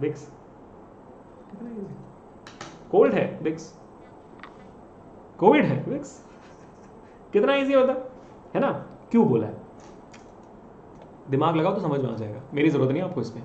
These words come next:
देखो यहाँ पे V is equal to I R में अगर मैंने थोड़ा सा इसे जंबल किया,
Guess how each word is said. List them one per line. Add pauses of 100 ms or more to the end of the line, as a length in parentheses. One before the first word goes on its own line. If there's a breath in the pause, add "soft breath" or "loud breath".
देखो
यहाँ
पे (340 loud breath)
V (160)
is
equal
to (140)
I (120)
R
में
अगर
मैंने (260)
थोड़ा
सा
इसे
जंबल
किया,